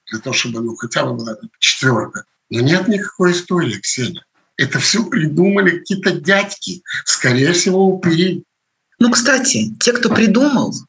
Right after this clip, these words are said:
Speaker 2: и те самые упыри, про ко-, которых мы сейчас с вами имеем в виду, это люди, которые очень много книжек читали. Ведь управляют вот этими толпами, этими массами, садистами,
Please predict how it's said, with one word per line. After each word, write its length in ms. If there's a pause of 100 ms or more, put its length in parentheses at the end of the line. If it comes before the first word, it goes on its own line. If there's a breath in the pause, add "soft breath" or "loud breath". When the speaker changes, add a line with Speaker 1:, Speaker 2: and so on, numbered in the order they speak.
(240)
Speaker 2:
и 100
те 160
самые 360
упыри, 320
про 160
ко-, 140
которых 340
мы 80
сейчас 320
с 20
вами 300
имеем 360
в 40
виду, 260 (220)
это 260
люди, 520 (580)
которые 380
очень 420
много 320
книжек 400
читали. 440 (480 loud breath)
Ведь 240
управляют 720
вот 180
этими 260
толпами, 720
этими 300
массами, 800
садистами, 1200